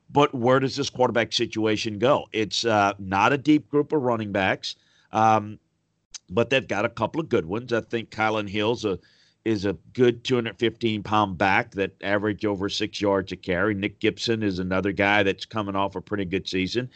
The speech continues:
Um, y-, you know, the running game, uh, was last year, finished second in the S E C behind an offensive line that I thought graded out very well,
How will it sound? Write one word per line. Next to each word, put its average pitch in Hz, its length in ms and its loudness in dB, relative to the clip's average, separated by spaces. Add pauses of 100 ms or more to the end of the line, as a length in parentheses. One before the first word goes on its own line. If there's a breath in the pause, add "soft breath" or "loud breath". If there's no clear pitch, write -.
(440 loud breath)
Um, 98 520 6 (600)
y-, 101 140 -10
you 127 100 0
know, 117 140 2
the 101 80 0
running 117 340 0
game, 123 560 -2
uh, 101 300 2
was 101 440 -2
last 104 520 2
year, 110 340 -2 (300)
finished 117 320 -2
second 117 280 0
in 113 60 -12
the 107 140 0
S 104 220 0
E 101 80 -4
C 104 220 -4
behind 101 460 -2
an 95 80 -6
offensive 107 540 -2
line 107 220 0
that 92 120 -4
I 135 140 8
thought 101 320 -2
graded 98 340 -4
out 95 160 0
very 95 220 -4
well, 98 420 0